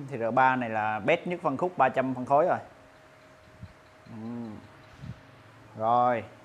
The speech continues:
qua đây em, cho anh em nghe tiếng, uh, bozin, bozin của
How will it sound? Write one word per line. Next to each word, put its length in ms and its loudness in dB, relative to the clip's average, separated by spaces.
qua 120 -2
đây 180 2
em, 140 0
cho 100 2
anh 80 0
em 160 -2
nghe 120 -4
tiếng, 280 -6
uh, 360 -6
bozin, 420 2
bozin 340 0
của 180 -6